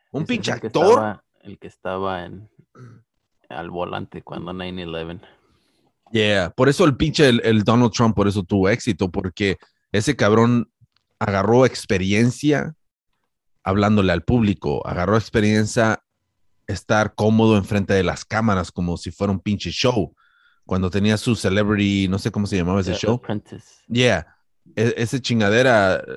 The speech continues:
Speaker 1: le abrió las puertas para poder hablarle al público, ¿no? No, no, no es porque era una celebridad, no, no, no, no era eso. Simplemente que el tipo de, de,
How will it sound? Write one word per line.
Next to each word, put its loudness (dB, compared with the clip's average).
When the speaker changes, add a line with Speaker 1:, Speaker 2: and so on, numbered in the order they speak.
Speaker 1:
le -4
abrió 0
las -2
puertas -2
para -2
poder -2
hablarle 0
al -4
público, 0
¿no? -6
No, 0
no, 4
no 6
es 0
porque -2
era 2
una 2
celebridad, 0
no, 0
no, 2
no, 0
no 0
era -2
eso. -6
Simplemente 0
que -6
el 0
tipo 2
de, 2
de, -2